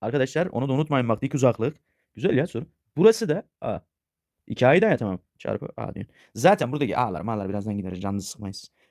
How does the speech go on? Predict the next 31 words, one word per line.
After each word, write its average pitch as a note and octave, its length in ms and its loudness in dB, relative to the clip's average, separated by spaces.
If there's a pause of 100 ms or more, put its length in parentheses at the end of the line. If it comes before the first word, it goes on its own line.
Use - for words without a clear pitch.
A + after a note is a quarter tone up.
(140)
Evet F#3+ 220 4
devam F#3 260 4
ediyoruz. C#3+ 340 -2 (540)
A F#3+ 160 4
kare, F3 320 2 (560)
e, A1 280 -10
ve C#3+ 120 2
A. G#2+ 160 2 (560)
A C#3 120 0
kare A2 220 -6
ve D3+ 160 -12
A. G2+ 160 -4 (220)
Gitti. - 240 -16 (680)
Ondan A3 220 2
sonra G3 640 2
lan F#3 220 0
zaten F#3+ 320 4
bir F3+ 60 -4
şey G3 120 4
kalmadı F#3 280 4
elimizde. A#2+ 240 -2
İçler F3 260 2
dışlar F#3 200 2
yapıyoruz. D3+ 380 0 (240)
A F#3+ 220 6
artı A#2 500 2
x - 360 -8 (120)
eşittir D#3+ 460 -2
dört E3 240 4
A F#2 100 0
x. - 260 -10